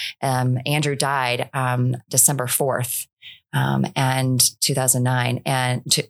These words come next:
two thousand ten, excuse me. And, um, a few years later, through, again, working through me and my struggles and so forth,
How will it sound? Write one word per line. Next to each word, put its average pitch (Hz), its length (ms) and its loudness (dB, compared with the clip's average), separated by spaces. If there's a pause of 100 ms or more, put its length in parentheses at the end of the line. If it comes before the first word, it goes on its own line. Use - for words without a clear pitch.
two 151 60 -2
thousand 139 220 2
ten, 127 180 0
excuse 131 300 0
me. 127 240 -2 (400)
And, 139 520 0 (100)
um, 143 600 0
a - 60 0
few 143 560 0
years 135 400 0
later, 135 520 0
through, 131 440 0
again, 127 520 0
working 143 360 0
through 135 260 -2
me 139 300 0
and 123 160 0
my 123 140 0
struggles 135 600 0
and 131 160 2
so 131 180 2
forth, 180 380 -2